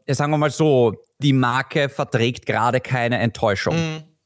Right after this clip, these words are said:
Speaker 1: um's, um's mal so zu sagen.
Speaker 2: Mhm, mhm. Ja,
Speaker 1: Ähm,
Speaker 2: richtig gesagt.
Speaker 1: aber prinzipiell, ich find, das ist mal so ein Spiel, ja, das kann man remaken, da hätte ich auch Bock drauf, um ehrlich zu sein.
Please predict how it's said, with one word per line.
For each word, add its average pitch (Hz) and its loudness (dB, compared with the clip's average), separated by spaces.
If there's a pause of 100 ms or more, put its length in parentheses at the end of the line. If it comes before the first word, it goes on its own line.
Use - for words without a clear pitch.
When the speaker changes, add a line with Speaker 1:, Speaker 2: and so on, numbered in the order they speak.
(140)
Speaker 1:
um's, 110 0
um's 107 0
mal 110 2
so 107 0
zu - 0
sagen. 127 0 (240)
Speaker 2:
Mhm, 160 -12
mhm. 160 -12 (120)
Ja, 117 0
Speaker 1:
Ähm, 117 -2
Speaker 2:
richtig 117 -2
gesagt. 156 -10
Speaker 1:
aber 165 0
prinzipiell, 196 -2 (400)
ich 165 0
find, 185 -2
das 143 -2
ist 180 -8
mal 170 -2
so 170 -4
ein 151 -2
Spiel, 170 -4
ja, 139 -2
das 143 -4
kann 190 -4
man 139 2
remaken, 113 2
da 160 0
hätte 135 0
ich 139 -4
auch 110 -4
Bock - -6
drauf, 98 0
um 104 2
ehrlich 95 2
zu 110 -2
sein. 98 0